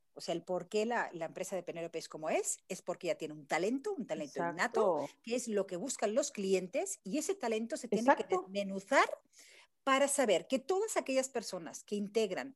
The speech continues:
Speaker 1: esa empresa tienen que ser congruentes con los talentos que tiene la persona que ha creado esa empresa.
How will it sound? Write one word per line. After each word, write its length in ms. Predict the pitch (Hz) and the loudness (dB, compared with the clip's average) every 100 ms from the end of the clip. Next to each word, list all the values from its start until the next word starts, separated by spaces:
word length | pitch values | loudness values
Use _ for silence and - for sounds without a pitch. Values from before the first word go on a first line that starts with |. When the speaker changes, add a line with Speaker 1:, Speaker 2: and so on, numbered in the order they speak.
| - | -4
Speaker 1:
esa 220 | 214 277 | -2 -2
empresa 500 | 330 269 185 151 - _ _ _ _ | 0 0 2 -2 -8 _ _ _ _
tienen 300 | 208 214 254 | 0 2 0
que 100 | 247 | -2
ser 380 | - 202 202 - _ | 2 2 2 -2 _
congruentes 760 | - 202 202 277 220 180 147 - | -2 0 2 4 2 2 -4 -2
con 160 | - 185 | -2 -2
los 140 | 175 | -2
talentos 420 | 170 160 165 208 | -4 -4 -4 -6
que 120 | - | -6
tiene 280 | 180 160 160 | -6 -6 -4
la 120 | 185 190 | -4 -6
persona 440 | 180 - 147 170 | -8 -8 -8 -6
que 120 | - | -2
ha 100 | 156 | -4
creado 340 | - 143 139 147 | -4 -8 -8 -8
esa 120 | 180 | -8
empresa. 440 | 190 349 349 - | -2 0 0 -4